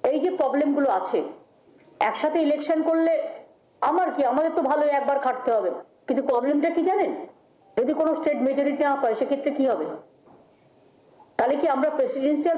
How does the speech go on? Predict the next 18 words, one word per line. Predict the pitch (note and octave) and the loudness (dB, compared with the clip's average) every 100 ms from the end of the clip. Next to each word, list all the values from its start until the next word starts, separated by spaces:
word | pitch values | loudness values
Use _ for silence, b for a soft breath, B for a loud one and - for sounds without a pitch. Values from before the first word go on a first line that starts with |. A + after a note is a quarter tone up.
| E4 | 0
form | D#4+ D#4 | 0 0
of | E4 D#4+ | 0 0
government-এর | D#4+ E4 D#4+ C#4+ | 0 0 0 0
দিকে | F4+ | 0
চলে | F4+ F4 | 0 2
যাচ্ছি? | F#4 E4+ - G3+ - - - - - _ - - - _ _ - | 2 0 -2 -4 -4 -10 -14 -18 -20 _ -20 -20 -20 _ _ -2
One | G#3+ D4+ F4+ - | 0 2 0 -2
state, | - E4 E4 C4+ C#4 | -2 0 0 0 2
one | D#4 D#4 | 2 2
election, | D#4 - D4+ C4+ C4 | 0 0 0 2 2
one | D#4 D#4 | 2 2
nation, | D#4+ D#4+ D#4 D4 | 2 2 2 2
one | D4 D4 | 2 2
election | - - C#4 | 0 0 2
মানে | A#3+ B3+ | 2 2
হচ্ছে | C4 - C#4+ E4+ B B B B _ _ - | 0 0 -2 -2 B B B B _ _ -4
<clears throat> | - - - E4+ E4+ C4+ G#3 A3+ | -2 -2 0 0 2 0 0 0
ultimately | - D#4+ D#4 - G#3 | 0 0 0 0 -2